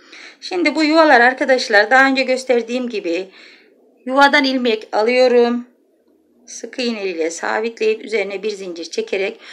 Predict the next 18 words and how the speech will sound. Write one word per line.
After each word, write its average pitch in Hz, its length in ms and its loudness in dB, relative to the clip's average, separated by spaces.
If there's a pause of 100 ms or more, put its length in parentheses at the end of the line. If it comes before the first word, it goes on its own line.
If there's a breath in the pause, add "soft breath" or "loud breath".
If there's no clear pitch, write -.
(240 loud breath)
bu 269 420 0
iğne 262 260 -2
oyasına 247 400 -4
daha 247 160 -2
çok 165 300 -10
benziyor. 151 360 -6
Mekiğe 262 440 0
de 170 140 -4
benziyor 156 360 -8
arkadaşlar. 190 520 -12
Çok 262 260 -4
güzel 165 300 -10
duruş 220 280 -10
olduğu 220 220 -6
için 233 380 -10 (720 loud breath)
bu 302 80 -6
şekilde 277 560 0
buraya 285 460 2